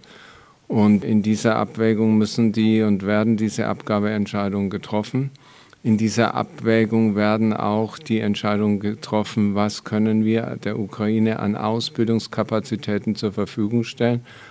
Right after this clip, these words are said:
Weil eins ist auch klar, wir haben in diesem Jahr die Ambition, ähm, Ausbildung anzubieten für insgesamt neuntausend ukrainische Soldatinnen und Soldaten.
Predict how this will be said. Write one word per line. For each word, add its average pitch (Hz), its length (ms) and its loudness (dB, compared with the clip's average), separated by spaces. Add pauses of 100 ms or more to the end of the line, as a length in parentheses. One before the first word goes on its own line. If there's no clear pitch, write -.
(160)
Weil 104 180 2
eins 110 280 -2
ist 113 160 -2
auch 113 320 -2
klar, 120 420 2
wir 107 200 2
haben 107 260 2
in 107 160 0
diesem 107 300 0
Jahr 107 160 2
die 104 160 -2
Ambition, 110 920 0
ähm, 98 300 -2
Ausbildung 110 720 -2
anzubieten 110 640 -4
für 107 200 -6
insgesamt 107 640 -4
neuntausend 113 760 -2
ukrainische 110 640 -4
Soldatinnen 101 640 -2
und 104 60 -2
Soldaten. 104 760 -2